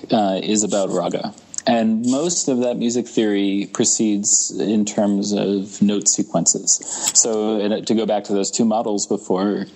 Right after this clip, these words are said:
usually when people talk about rag, they're talking about the correct grammatical sequences of notes that, uh, make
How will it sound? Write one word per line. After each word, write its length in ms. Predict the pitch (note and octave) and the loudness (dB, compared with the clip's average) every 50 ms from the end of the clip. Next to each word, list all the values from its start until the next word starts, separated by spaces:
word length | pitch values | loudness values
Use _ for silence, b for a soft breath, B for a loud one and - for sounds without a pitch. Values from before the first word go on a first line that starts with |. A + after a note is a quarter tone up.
| - - - | -20 -8 -2
usually 640 | - A2 A2 A#2 C#3+ F3+ G3 F3 C#3 A2+ G#2 G2+ G2+ | 0 2 2 2 2 2 2 0 0 0 0 0 0
when 220 | G2 G#2 G#2 G#2 G2 | 0 0 0 -2 -2
people 280 | - A#2+ A2 - A#2 | -2 -2 -2 -2 -2
talk 280 | - - A2 G2 - - | -2 0 0 0 0 0
about 240 | G#2 G2+ F#2+ F2 F#2+ | -2 -2 -2 0 0
rag, 400 | G#2 A2+ A#2 G#2+ F#2+ F#2+ F#2+ - - B B B B B B B | 0 0 0 0 -2 -4 -6 -10 -14 B B B B B B B
they're 360 | B G#2+ G2+ G2+ A2+ A2+ A2 G#2+ | B 0 0 0 0 0 -2 -2
talking 420 | - - A2+ A2 - - A2+ G#2+ | 0 0 0 0 0 0 -2 0
about 460 | G#2+ G2 G2+ F#2+ G2 G2 F#2+ - - - | 0 0 0 0 0 -2 -4 -6 -6 -2
the 380 | A2 G2+ G2+ G2 F#2+ F#2+ F#2 - | -2 0 0 0 0 -2 -4 -4
correct 480 | - - G#2+ A2 G#2+ - - - - | -2 0 0 0 0 -2 -6 -10 -4
grammatical 560 | - A#2 G2+ G#2 G#2+ A2 A#2 A2+ - - G2+ | -2 0 2 2 2 0 0 -2 -4 -2 -2
sequences 560 | F#2 - - A2 G#2 - A#2+ G2 G2+ - G2+ F#2+ | -2 0 -2 -2 -2 -2 -2 -2 -2 -2 -2 -2
of 80 | F#2+ | 0
notes 520 | G2 F#2+ G2+ G2+ F#2 - - - - - - - - - - | 0 0 0 0 0 0 0 0 -2 -2 -6 -12 -10 -4 -2
that, 500 | - G#3 - - - - - - - G#2+ G#2+ - - - | 0 0 0 -2 -8 -16 -12 -6 -2 -2 -2 -2 -2 -2
uh, 300 | - G#2+ G2 F2+ F#2 G2 | -2 0 0 0 0 0
make 400 | G2+ G2+ G2 G2 F#2+ F#2 - - | 0 0 0 0 -2 -4 -4 -6